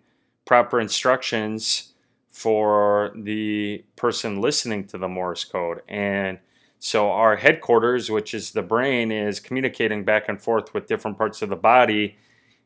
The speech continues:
And it's not just a on-off scenario. It's, it, it may be an on-off with another message being incorporated into that on-off scenario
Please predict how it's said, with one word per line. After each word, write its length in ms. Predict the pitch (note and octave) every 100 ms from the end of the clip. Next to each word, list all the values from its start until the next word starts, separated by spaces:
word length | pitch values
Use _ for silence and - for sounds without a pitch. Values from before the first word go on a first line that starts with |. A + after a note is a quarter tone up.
| -
And 160 | A#2+
it's 180 | A#2 A2
not 400 | A2+ A2+ C#3 D3+
just 340 | - C3 - B2+
a 420 | A2+ A2 G#2 - _ _ _ _ _ _ _
on-off 880 | A#2 A#2 A#2+ A2+ A2 A#2 A#2+ A#2 G#2+
scenario. 800 | - - G2+ G2+ B2+ A2+ G2 F#2+
It's, 280 | G2+ G2 - -
it, 260 | B2+ A2 -
it 80 | A2+
may 260 | G#2+ A#2+
be 220 | A#2 A#2
an 140 | A2 G#2 -
on-off 800 | A2+ A2+ A2+ A2+ A2 A2 -
with 500 | G#2+ G#2+ A2 G#2+ - -
another 480 | A2+ G#2+ G#2+ G#2 G#2
message 640 | G#2 G#2+ G#2 A2+ G#2 -
being 480 | A2+ G#2+ G2+ G2+ F#2+ _ _ -
incorporated 800 | G#2+ - F3+ F3+ B2+ G#2+ G#2 G#2
into 300 | G2+ - G2+
that 280 | G#2 G2+
on-off 540 | - G#2 G2+ G2+ G2+ -
scenario 800 | - G#2 G2 G2 G2 G2+ G2+